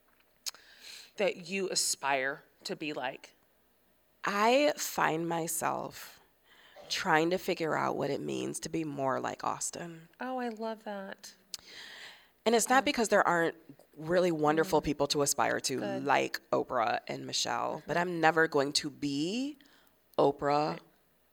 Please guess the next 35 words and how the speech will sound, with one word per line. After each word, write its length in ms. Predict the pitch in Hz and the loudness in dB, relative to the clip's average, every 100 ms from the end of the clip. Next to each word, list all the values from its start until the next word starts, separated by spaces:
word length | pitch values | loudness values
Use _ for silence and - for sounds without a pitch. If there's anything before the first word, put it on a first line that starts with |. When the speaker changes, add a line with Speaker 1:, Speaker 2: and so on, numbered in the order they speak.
| - | -4
Speaker 2:
or 220 | 147 143 | -2 -2
Michelle. 1080 | 143 139 143 - - 160 143 127 - 160 160 _ _ _ _ _ - - - - - - - | -4 -4 2 2 2 0 -2 -4 -8 -14 -16 _ _ _ _ _ -20 -20 -18 -16 -14 -6 2
And 180 | 180 170 | 4 6
so 420 | - 180 180 175 - | 6 8 10 10 8
I 60 | |
try 320 | 180 - 214 226 | 4 4 8 8
really 340 | 220 175 175 | 8 8 8
hard 280 | 160 156 147 | 6 4 4
to 60 | |
figure 280 | 160 165 160 | 2 4 8
out 200 | 151 143 | 8 8
what 300 | 147 151 165 | 6 6 6
it 160 | 190 - | 6 6
is 220 | 156 156 | 4 4
about 380 | 151 - 131 - | 2 4 4 6
them 460 | 170 170 185 185 - | 4 4 2 -6 -2
that 240 | - 131 - | 4 4 2
Speaker 1:
Mm. 40 | |
Speaker 2:
draws 400 | 143 123 131 143 | 4 6 6 6
me 360 | 190 220 277 294 - | 2 0 -2 -4 -2
to 140 | 262 | 0
them, 540 | 254 254 269 285 294 277 | 2 4 2 0 -6 -6
right? 320 | 196 185 202 | 0 0 0
So 460 | - 170 156 156 160 - - - - - - - | 2 4 4 2 -2 -10 -16 -16 -18 -20 -20 -4
the 100 | - | 0
confidence, 800 | 156 - 180 180 175 151 131 117 | 0 2 2 2 2 2 2 2
the 120 | - | 0
creativity, 1040 | 151 - 170 160 160 - 185 165 151 131 135 | 0 2 4 4 2 2 4 4 4 2 2
the, 340 | 139 147 139 - - - | 6 8 8 4 -10 4
right? 280 | 185 208 214 | 8 8 8
And 120 | 196 - | 4 6
as 160 | 175 185 | 4 4
opposed 380 | - 220 240 | 6 6 6
to, 80 | 226 | 6
like, 340 | 180 151 143 | 8 8 8